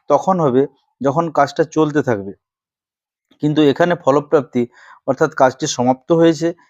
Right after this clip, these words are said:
এবং তার ফল পাওয়া গেছে, এরকম যদি অর্থ প্রকাশিত হয় তাহলে সেটা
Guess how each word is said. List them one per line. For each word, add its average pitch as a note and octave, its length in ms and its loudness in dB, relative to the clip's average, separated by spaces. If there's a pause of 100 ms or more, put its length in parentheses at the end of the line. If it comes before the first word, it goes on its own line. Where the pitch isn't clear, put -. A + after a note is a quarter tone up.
(200)
এবং C#3+ 240 2
তার C#3 160 0 (100)
ফল D3 220 2
পাওয়া B2+ 240 4
গেছে, A#2 260 -2
এরকম D3+ 360 0
যদি E3+ 160 2
অর্থ C#3 220 0
প্রকাশিত A#2 440 -6 (120)
হয় C3+ 240 2 (440)
তাহলে D#3 240 2
সেটা C3+ 260 0